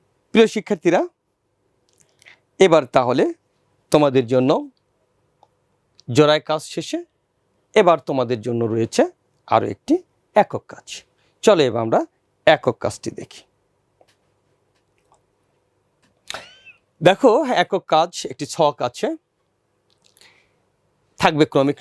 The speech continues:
নম্বর, পদ জোড়, মানে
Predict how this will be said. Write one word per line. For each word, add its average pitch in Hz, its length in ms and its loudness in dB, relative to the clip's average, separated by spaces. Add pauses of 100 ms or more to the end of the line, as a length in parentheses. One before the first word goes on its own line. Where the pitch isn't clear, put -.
নম্বর, 131 280 0 (1600)
পদ 135 180 0 (140)
জোড়, 143 240 0 (1600)
মানে 139 160 0